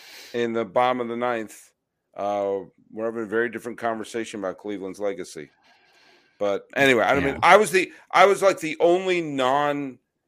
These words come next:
Speaker 1: uh, Clevelander rooting for, against the Cubs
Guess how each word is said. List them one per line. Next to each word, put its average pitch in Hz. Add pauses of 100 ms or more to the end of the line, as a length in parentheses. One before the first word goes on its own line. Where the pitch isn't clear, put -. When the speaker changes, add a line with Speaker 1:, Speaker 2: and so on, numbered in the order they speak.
(720)
Speaker 1:
uh, 113 (200)
Clevelander 117
rooting 131
for, - (120)
against 127
the 113
Cubs 101